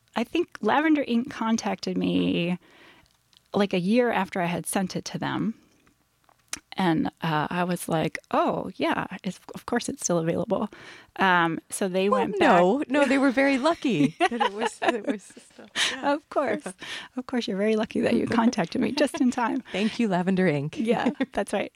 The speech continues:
Speaker 1: Oh, no, they're totally, they're totally awesome. I'll say something more about them in a minute, too. But, um, so they said, you know, "If it's still available, we want to put it on our short list and we'll get back to you."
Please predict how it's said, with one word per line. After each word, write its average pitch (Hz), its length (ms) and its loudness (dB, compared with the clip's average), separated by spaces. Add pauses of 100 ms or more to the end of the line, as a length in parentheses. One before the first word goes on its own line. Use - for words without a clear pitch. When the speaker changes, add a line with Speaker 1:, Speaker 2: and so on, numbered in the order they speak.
Speaker 1:
Oh, 262 240 4
no, 220 220 0
they're 220 160 0
totally, 220 480 -2
they're 202 120 -2
totally 190 260 -4
awesome. - 280 -8
I'll 156 160 -4
say 175 160 -4
something 170 300 -4
more - 160 -2
about - 220 -4
them - 180 0
in 196 80 -2
a - 60 -2
minute, - 260 -2
too. 185 320 -2
But, - 200 0
um, 196 320 2 (300)
so 226 440 4
they 240 140 0
said, 220 300 0
you 240 140 -4
know, 180 300 0
"If 202 140 -6
it's - 140 -10
still 208 140 0
available, 185 580 2
we 175 140 0
want 170 180 0
to 170 60 0
put 185 160 -4
it 170 80 -2
on 165 160 0
our 156 80 -2
short - 320 2
list 180 420 0
and 160 100 -2
we'll 151 100 -2
get - 140 -10
back 175 220 -2
to - 140 -6
you." 160 400 -4